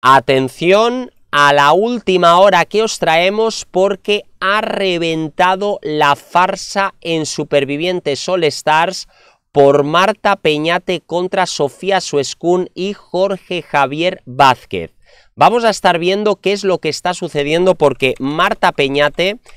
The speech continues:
evidentemente, ha ido contra Sofía Suescún. Marta Peñate lo ha dejado muy claro y no lo va a soportar.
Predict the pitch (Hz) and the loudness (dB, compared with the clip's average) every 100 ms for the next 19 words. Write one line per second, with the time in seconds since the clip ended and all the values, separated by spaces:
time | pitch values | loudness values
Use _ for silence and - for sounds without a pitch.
0 | - - 120 131 151 160 147 151 151 170 | -14 -4 -2 0 0 0 0 -2 -2 -4
1 | - 143 147 151 165 - 147 147 165 170 | 0 0 0 0 -2 0 0 0 0 0
2 | - - - 131 120 160 160 147 - 117 | -2 -10 -2 -2 -4 -2 0 0 -2 -6
3 | - - 151 180 240 - - - - 113 | -6 -4 0 0 -2 -10 -20 -20 -14 -2
4 | 139 165 - 151 135 135 123 123 117 - | 2 2 2 0 0 0 0 0 -2 -2
5 | 123 131 156 147 123 127 120 113 123 139 | -2 2 4 2 0 0 0 0 -2 -2
6 | 175 - 139 143 185 262 - _ - 135 | -2 0 2 4 4 0 -6 _ -6 -2
7 | 135 165 196 170 165 214 156 147 - 143 | 2 4 4 4 4 2 2 -2 0 -2
8 | - 123 - 120 - | 0 -2 2 0 0